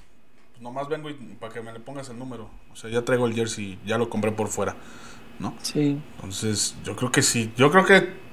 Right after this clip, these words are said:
Speaker 1: si hubiera alguna forma de, de sacar números,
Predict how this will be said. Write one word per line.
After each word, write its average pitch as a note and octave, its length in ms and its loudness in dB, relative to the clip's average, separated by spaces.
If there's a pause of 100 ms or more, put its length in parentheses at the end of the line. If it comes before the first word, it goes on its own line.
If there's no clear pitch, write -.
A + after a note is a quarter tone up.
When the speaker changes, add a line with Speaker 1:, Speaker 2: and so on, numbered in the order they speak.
(480)
Speaker 1:
si B2 160 0
hubiera D3+ 220 12
alguna D#3+ 320 6
forma C#3+ 420 8
de, G#2+ 200 0
de G#2 160 -8
sacar C3 400 0
números, C#3+ 600 2